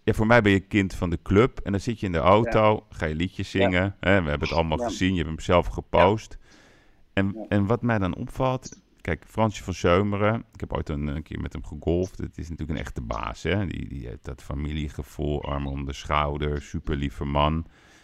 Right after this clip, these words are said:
Speaker 1: En jij zegt
Speaker 2: Ja.
Speaker 1: in het boek: Ja, hij vraagt mij,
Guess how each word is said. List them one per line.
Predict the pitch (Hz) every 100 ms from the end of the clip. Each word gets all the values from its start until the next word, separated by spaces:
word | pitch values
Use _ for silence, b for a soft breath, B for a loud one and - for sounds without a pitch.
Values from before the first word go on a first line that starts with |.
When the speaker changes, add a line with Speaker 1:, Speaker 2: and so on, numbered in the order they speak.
| b -
Speaker 1:
En | 90
jij | 92
zegt | - 113 113
Speaker 2:
Ja. |
Speaker 1:
in | 107
het | 104 90 87
boek: | 107 - - _
Ja, | 98 87 76 _ _
hij | 95 104
vraagt | - 82 113 -
mij, | 82 113 156